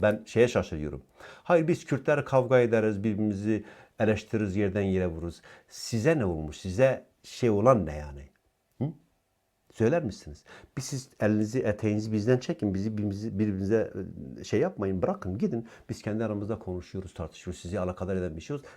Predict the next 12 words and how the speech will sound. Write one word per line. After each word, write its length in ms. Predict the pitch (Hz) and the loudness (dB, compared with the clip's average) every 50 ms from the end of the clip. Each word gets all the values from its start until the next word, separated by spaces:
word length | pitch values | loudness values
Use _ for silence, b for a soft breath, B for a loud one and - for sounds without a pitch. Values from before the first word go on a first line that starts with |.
| B B | B B
Defolup 540 | - 69 69 117 113 113 - 90 87 87 - | -10 -4 0 0 0 0 0 -2 -2 -2 -2
gidin 200 | - 85 73 76 | -6 -6 -6 -8
hatta 300 | 76 71 - - 71 67 | -8 -10 -12 -12 -12 -12
buradan. 200 | 71 67 64 - - _ B B B B B B B B | -12 -14 -16 -18 -20 _ B B B B B B B B
Şimdi 300 | - - 175 165 117 98 | 0 2 2 4 6 8
değerli 260 | 110 104 104 113 123 | 8 8 8 6 4
izleyenler, 380 | 110 87 87 78 80 73 73 | 2 2 0 -2 -2 -2 -2
bakın 200 | 85 - - 90 | -2 -2 -2 -2
şunu 240 | 82 - - 92 87 | -6 -4 -4 -4 -4
söyleyeyim 320 | - - 76 71 69 69 67 | -4 -4 -6 -8 -8 -8 -10
ben 60 | 67 | -8
arkadaşlar. 520 | 62 80 90 - - 71 69 - - - | -6 -6 -6 -6 -8 -10 -10 -12 -16 -20